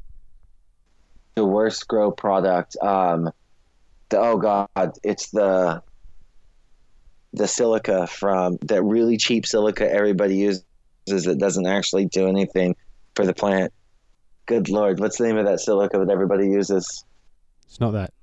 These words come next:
Speaker 2: O S A twenty-eight or whatever.
Speaker 1: Oh, no, no, not the osa stuff. Oh, I, no, this stuff is, like, ten dollars for a bottle. Um, I think it's not.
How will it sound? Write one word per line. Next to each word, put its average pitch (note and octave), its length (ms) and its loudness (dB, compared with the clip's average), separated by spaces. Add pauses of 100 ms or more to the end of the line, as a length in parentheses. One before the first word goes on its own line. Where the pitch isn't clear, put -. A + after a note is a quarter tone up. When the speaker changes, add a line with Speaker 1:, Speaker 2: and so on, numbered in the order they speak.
(220)
Speaker 2:
O A2 160 2
S G2+ 220 -2
A G#2 300 0
twenty-eight G2 480 -2
or G2+ 60 0
whatever. F#2+ 380 -4 (760)
Speaker 1:
Oh, D#3 240 2
no, C#3+ 220 2
no, C3 160 0
not B2+ 220 0
the C#3+ 100 0
osa A2 340 0
stuff. F#2+ 320 -2
Oh, A2 180 2
I, F#2+ 300 0 (140)
no, A#2 240 2
this A#2 140 0
stuff A#2+ 220 0
is, G#2+ 100 0
like, G2 240 0
ten G2+ 200 -2
dollars F#2 380 0
for F#2+ 160 0
a E2 60 0
bottle. F2 400 0 (320)
Um, A2 440 0 (240)
I - 40 -12
think C#3 180 -14
it's - 120 -20
not. A2 120 -12